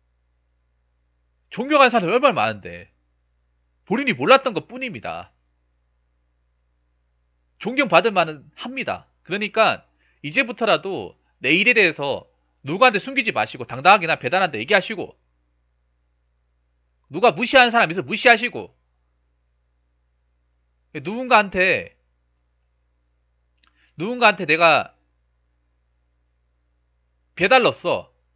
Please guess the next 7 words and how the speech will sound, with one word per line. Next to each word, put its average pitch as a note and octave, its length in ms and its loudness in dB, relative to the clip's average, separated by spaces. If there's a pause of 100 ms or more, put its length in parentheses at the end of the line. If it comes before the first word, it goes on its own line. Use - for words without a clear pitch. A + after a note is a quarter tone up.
(360)
서비스로서 B3 760 2
누군가한테 D3 420 -4
봉사한다. D3 760 -2 (600)
내가 F3 160 2
이렇게 B3 260 2
봉사해주기 G#3+ 640 -2
때문에 G3 500 -2